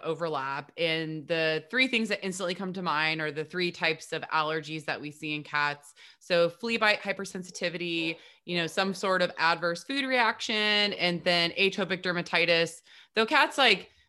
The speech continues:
they always like to try to change the name in cats. For a while, they were, like, trying not to call it, like, atopic dermatitis in cats.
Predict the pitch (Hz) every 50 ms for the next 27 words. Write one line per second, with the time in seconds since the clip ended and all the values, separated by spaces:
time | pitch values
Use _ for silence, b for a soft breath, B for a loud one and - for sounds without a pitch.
0 | b - 247 262 302 359 440 480 453 330 262 240 226 226 240 220 - 233 226 190
1 | - - 196 175 180 190 185 208 208 208 202 208 208 208 202 196 202 208 196 208
2 | 208 208 - - 202 196 185 180 180 190 208 214 214 208 214 208 208 202 196 190
3 | 180 - - - 180 175 180 175 170 165 156 156 175 180 214 214 214 - 214 196
4 | 196 202 208 208 202 208 208 196 - 180 196 202 196 - - 190 208 - 226 202
5 | 185 202 208 - 196 208 196 214 208 226 214 202 208 214 202 175 - 214 220 214
6 | 214 226 202 214 220 220 220 220 220 - -